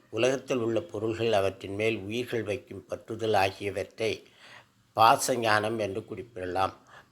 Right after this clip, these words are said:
பாசஞானம் ஏன் ஏற்படுகிறது? உயிர் தனது உண்மைத்தன்மையை உணராத காரணத்தால் பொறிப்புலன்கள் உலகப் பொருள்கள் மீது பற்று கொண்டு அவற்றில் மயங்கி கிடக்கிறது. பொதுவாக இதை உலக அறிவு என்று சொல்லலாம்.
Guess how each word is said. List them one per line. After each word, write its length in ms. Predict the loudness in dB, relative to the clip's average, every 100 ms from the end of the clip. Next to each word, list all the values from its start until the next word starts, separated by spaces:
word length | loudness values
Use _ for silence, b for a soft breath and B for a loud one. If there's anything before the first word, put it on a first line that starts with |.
| 0
பாசஞானம் 840 | 2 2 0 2 2 4 2 0
ஏன் 320 | 0 0 0
ஏற்படுகிறது? 920 | 0 -2 -4 -8 -8 -4 -4 -2 -6 -6 b b b b
உயிர் 380 | -12 -8 -6 -4
தனது 440 | 2 2 4 0 0
உண்மைத்தன்மையை 560 | 0 -2 -2 0 0
உணராத 560 | 0 0 4 6 4 0
காரணத்தால் 840 | 0 0 0 -4 -2 2 2 -2 _ _ _
பொறிப்புலன்கள் 760 | -4 -4 -4 -2 0 0 0
உலகப் 500 | 0 2 2 0 -4
பொருள்கள் 400 | -6 -6 -4 -4
மீது 340 | -4 -4 -4 -6
பற்று 380 | -8 -10 -8 -6
கொண்டு 500 | -6 -2 -2 -2 -8 _
அவற்றில் 520 | 0 2 2 0 -8
மயங்கி 560 | -4 0 0 0 -2 -6
கிடக்கிறது. 680 | -6 -6 -6 -6 -8 -8 -14 _ B B B
பொதுவாக 540 | -4 0 6 6 6 2
இதை 260 | 0 -2
உலக 380 | -2 -2 0 0
அறிவு 360 | -2 -2 -4 -4
என்று 240 | -4 -6
சொல்லலாம். 560 | -6 -2 -2 0 0